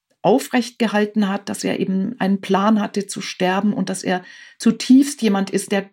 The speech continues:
ungern Schwäche zeigt. Aber die beiden waren dann allmählich in einer ganz schön desolaten Situation. Ich habe ja oft mit den beiden dann telefoniert und per Videoschalte und so,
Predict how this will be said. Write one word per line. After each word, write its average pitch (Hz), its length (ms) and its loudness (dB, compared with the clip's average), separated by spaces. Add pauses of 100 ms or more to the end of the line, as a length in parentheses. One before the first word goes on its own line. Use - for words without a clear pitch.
(160)
ungern 233 520 6
Schwäche 165 440 -8
zeigt. - 500 -10 (460)
Aber 208 140 4
die 214 100 4
beiden 233 460 4
waren 220 500 4
dann 208 360 2
allmählich 202 560 2
in 208 120 2
einer 196 180 -2
ganz 196 240 0
schön 202 160 0
desolaten 185 640 -4
Situation. 185 760 -2 (280)
Ich - 120 -12
habe 185 140 -2
ja 190 120 -4
oft - 280 -4
mit 202 180 0
den 185 120 0
beiden 180 280 -4
dann 185 140 -4
telefoniert 185 800 0
und 175 140 -6
per 180 180 -4
Videoschalte 190 600 -2
und 185 120 -4
so, 185 180 -4